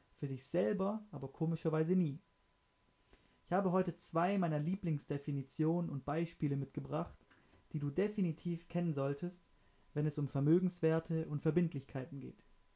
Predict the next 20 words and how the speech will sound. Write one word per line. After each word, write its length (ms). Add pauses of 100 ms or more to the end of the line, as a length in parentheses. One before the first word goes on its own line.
(640)
Die 80
erste 640
stammt 320
vom 160
Bestsellerautor 1000
und 100
Unternehmer 440
Robert 380
Kiyosaki. 640 (1040)
„Verbindlichkeiten 960
sind 200
demnach 320 (160)
alles, 540 (420)
was 200
dir 100
Geld 380 (260)
aus 240
der 120
Tasche 280
zieht. 280